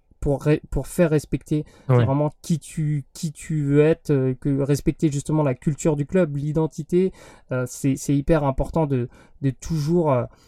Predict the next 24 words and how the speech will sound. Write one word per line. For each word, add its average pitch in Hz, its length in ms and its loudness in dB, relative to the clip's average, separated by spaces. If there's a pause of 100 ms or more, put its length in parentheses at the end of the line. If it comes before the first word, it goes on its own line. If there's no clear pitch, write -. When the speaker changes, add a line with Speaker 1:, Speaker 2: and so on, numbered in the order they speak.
(260)
Speaker 1:
avoir, 139 520 2
euh, 117 180 2
ce, 123 340 -2
ce, 120 280 -2
cette - 220 -4
fermeté-là. 147 720 4
Enfin, 120 260 -4
pour 139 180 0
moi, 151 180 2
c'est, 123 260 -4
c'est - 220 -10
d'avoir 127 260 0
cette 131 160 -6
fermeté. 131 440 -2
Je - 120 -10
parle 127 160 -10
pas 160 120 2
de 147 80 -2
virer 151 420 2
pour 135 220 -2
virer, 156 340 2
hein. 131 140 -2
C'est 135 160 -6
vraiment 139 420 -2